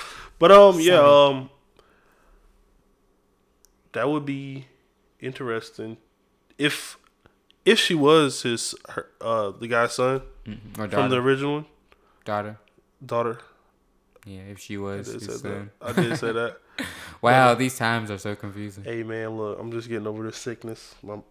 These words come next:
Speaker 1: brain's not
Speaker 2: <laughs>
Speaker 1: cranking right. But, um, I don't know. I, I, I like, I do like the, uh,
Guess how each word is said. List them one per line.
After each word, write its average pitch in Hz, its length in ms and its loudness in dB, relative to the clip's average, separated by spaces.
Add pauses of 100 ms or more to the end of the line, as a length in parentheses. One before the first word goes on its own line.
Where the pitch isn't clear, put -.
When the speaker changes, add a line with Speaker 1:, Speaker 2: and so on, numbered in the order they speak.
Speaker 1:
brain's - 340 0
not 220 180 -2 (260)
Speaker 2:
<laughs> - 260 -12
Speaker 1:
cranking 113 340 -8
right. 113 260 -4 (440)
But, 170 160 10
um, 151 360 12 (400)
I 147 120 4
don't 170 80 6 (280)
know. 143 80 2
I, 160 40 8
I, 143 100 4
I 143 40 6
like, 147 300 6
I 135 60 0
do 139 180 -2
like 120 240 0
the, 113 220 -6
uh, 107 180 -6